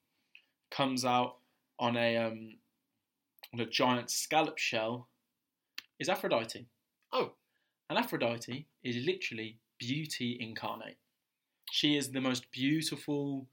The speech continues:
Speaker 1: specimen you've ever seen. She's the, of men and women, they love her.
Speaker 2: Mm.
Speaker 1: She, she is so beautiful, apparently, if you were to gaze upon her, you would go blind and die.
Speaker 2: I reckon it was because it was detached from his body,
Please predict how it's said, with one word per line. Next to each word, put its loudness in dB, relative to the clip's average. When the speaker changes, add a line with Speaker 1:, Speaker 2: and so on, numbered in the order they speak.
Speaker 1:
specimen 0
you've -4
ever 4
seen. -4
She's -4
the, -10
of 4
men 6
and 6
women, 0
they -4
love -4
her. -8
Speaker 2:
Mm. -10
Speaker 1:
She, 2
she 2
is 2
so 4
beautiful, 0
apparently, -4
if -6
you -6
were -12
to -10
gaze 2
upon -6
her, -8
you -10
would -14
go -4
blind -10
and -14
die. -8
Speaker 2:
I 6
reckon 0
it -8
was -6
because -8
it -10
was -12
detached -8
from -10
his -10
body, -4